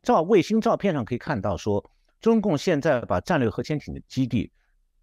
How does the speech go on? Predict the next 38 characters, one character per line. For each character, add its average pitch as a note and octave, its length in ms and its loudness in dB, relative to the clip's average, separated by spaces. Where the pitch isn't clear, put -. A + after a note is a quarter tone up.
是 - 220 0
建 D#3+ 260 2
在 B2 160 2
一 A2 80 0
个 G#2+ 160 2
掏 G3 280 0
空 G3+ 380 0
了 E3 80 0
的 - 140 -6
靠 - 300 -2
海 E2+ 240 -6
的 E2 100 -12
山 G2+ 260 -2
里 F2+ 80 -10
头， - 260 -20
潜 G3+ 180 2
艇 G#2+ 320 -2
基 F#3+ 200 -2
地 G3 140 0
在 G#2+ 140 0
山 F#3 220 0
洞 G3 240 -2
里。 - 100 -20
那 C3+ 140 0
战 A#3+ 220 0
略 F#3+ 80 4
核 F3 140 0
潜 G#3 200 -4
艇 F2 200 -10
呢， G#2 220 -4
它 F3 160 0
可 - 160 0
以 D#3+ 80 4
在 D3+ 120 2
水 F2 360 0
下 D#3 240 0
潜 A#2+ 440 -2
航 F2+ 300 -4